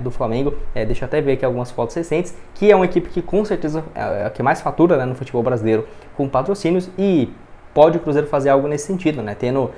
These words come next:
ah, nos meiões ou aqui acima, né, do peito também, é, o Cruzeiro tem a cimed, pode colocar um aqui mais embaixo. Enfim, são várias as alternativas.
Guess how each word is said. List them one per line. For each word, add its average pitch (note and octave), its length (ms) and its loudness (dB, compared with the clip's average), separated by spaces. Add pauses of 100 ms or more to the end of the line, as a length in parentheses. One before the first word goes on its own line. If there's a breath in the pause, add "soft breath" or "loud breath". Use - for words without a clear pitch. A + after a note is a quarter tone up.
(180 loud breath)
ah, C#3+ 180 6
nos C3+ 160 -4
meiões D#3+ 560 2
ou D3+ 160 4
aqui D#3 260 0
acima, D3 440 0
né, C3+ 120 -2
do A#2+ 80 -2
peito C3 240 -2
também, B2 440 -4 (160)
é, - 140 -8
o - 20 -10
Cruzeiro B2 280 -4
tem C#3 80 -6
a B2+ 40 -6
cimed, B2+ 440 -2
pode B2+ 200 -6
colocar B2+ 320 2
um C#3 120 -4
aqui C3 200 -8
mais B2 180 -4
embaixo. B2+ 420 0 (300 loud breath)
Enfim, F3+ 280 -2 (120)
são D#3 260 -4
várias C#3+ 280 0
as C3+ 100 -4
alternativas. D#3 680 -4